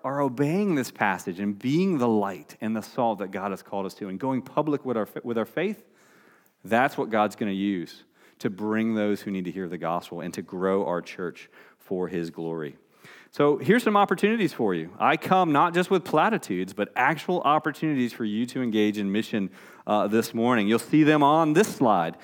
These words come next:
At Blue Ridge High School, right down the street, God has opened the door for us to be a mentor. You can spend a half an hour on your lunch break with a, with a boy or girl,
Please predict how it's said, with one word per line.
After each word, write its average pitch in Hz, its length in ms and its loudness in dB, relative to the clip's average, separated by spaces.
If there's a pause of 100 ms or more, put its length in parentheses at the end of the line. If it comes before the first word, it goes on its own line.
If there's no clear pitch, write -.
(260)
At 131 200 2
Blue 151 200 4
Ridge 180 200 4
High 180 200 2
School, 165 240 0
right 151 240 4
down 160 140 2
the 147 60 2
street, 135 340 -2
God 139 280 4
has 143 200 0
opened 147 320 0
the 156 60 2
door 120 220 2
for 123 240 -6
us - 500 0 (420)
to - 100 -6
be 113 140 4
a 107 60 4
mentor. 101 640 -2
You 135 200 -2
can 170 200 0
spend 131 560 0
a 92 80 -2
half 143 440 -2
an 165 80 0
hour 98 380 0
on 101 220 -4
your 120 160 0
lunch 127 340 0
break 87 360 -2 (400)
with 113 200 2
a, 107 240 0
with 107 180 -2
a 98 120 0
boy 113 320 2
or 147 100 2
girl, 110 480 0